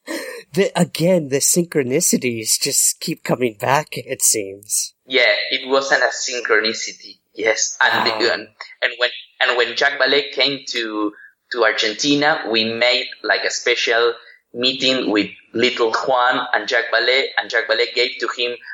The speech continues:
Speaker 2: a t-shirt from the nasa, some letters. It was a really nice, uh, experience.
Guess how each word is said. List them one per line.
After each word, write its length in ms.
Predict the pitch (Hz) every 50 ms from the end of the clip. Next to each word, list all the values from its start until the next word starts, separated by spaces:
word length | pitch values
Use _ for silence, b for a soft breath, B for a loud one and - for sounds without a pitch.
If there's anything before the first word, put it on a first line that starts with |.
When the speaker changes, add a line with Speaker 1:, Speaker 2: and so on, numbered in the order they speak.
| B B -
Speaker 2:
a 180 | 104 101 101 -
t-shirt 340 | 131 120 120 - - 120 113
from 420 | - - 113 107 104 104 104 107 101 -
the 120 | 113 107
nasa, 840 | 107 113 120 117 117 120 - - - - - 113 110 110 110 113 110
some 840 | - - - - 110 113 110 110 110 110 110 110 110 110 107 107 107 B B B B B B -
letters. 720 | 120 120 123 131 127 - - - - 120 117 113 117 113 - -
It 120 | 117 117
was 200 | 120 123 120 -
a 120 | 127 113 117
really 280 | 131 131 131 127 120 117
nice, 360 | 117 107 107 107 - - -
uh, 60 | -
experience. 1040 | 107 101 95 95 - - - - - 113 104 101 98 101 101 101 - - - -